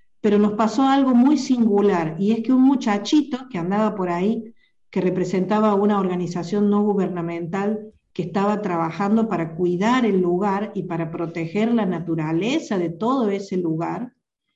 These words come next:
nos regalaba semillas de girasol. Yo sembré esas semillas de girasol acá, en los canteritos de la casa, y los chicos lo vieron, Marcelo y, y Viviana, los chicos de acá de Córdoba que vinieron,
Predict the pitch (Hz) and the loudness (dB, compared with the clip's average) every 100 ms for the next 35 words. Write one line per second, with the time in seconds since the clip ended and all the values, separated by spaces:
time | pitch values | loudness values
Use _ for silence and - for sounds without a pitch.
0 | _ _ - 202 196 190 190 190 220 247 | _ _ -2 0 2 2 2 2 2 2
1 | 277 269 202 185 220 233 214 185 185 170 | 2 0 0 2 4 2 0 -2 -2 -2
2 | 165 165 175 156 160 - - _ _ 196 | -4 -4 -4 -4 -6 -12 -20 _ _ -2
3 | 254 294 254 220 220 311 302 202 - 208 | 0 2 2 4 4 4 2 -2 -4 -4
4 | 185 175 220 214 185 165 170 170 165 254 | -2 0 2 2 -2 -2 -4 -4 -2 0
5 | 214 190 247 302 - _ _ _ _ _ | 0 -2 -4 -4 -6 _ _ _ _ _
6 | _ 185 180 - 185 180 185 202 240 - | _ -4 -4 -2 -2 0 0 2 2 2
7 | 202 - - - 175 175 170 214 220 - | -2 -2 -10 -18 -6 -4 -4 -2 -2 -4
8 | 175 170 - _ _ _ _ _ _ - | -10 -14 -20 _ _ _ _ _ _ -2
9 | 208 202 190 180 170 165 180 185 - 247 | 2 4 4 4 2 0 -2 -4 -2 -4
10 | 240 247 208 277 277 202 185 180 175 - | 0 2 2 2 2 2 2 0 -4 -2
11 | 240 254 240 208 185 170 165 - 180 170 | 0 2 2 2 2 2 0 0 -2 -2
12 | 175 180 185 214 220 202 180 - 196 202 | -2 -2 0 2 2 2 0 -2 -4 -2
13 | 185 180 196 185 214 214 214 233 202 165 | -2 -2 -4 -2 -2 0 0 0 -2 -2
14 | 170 196 226 247 233 | -2 0 0 0 -4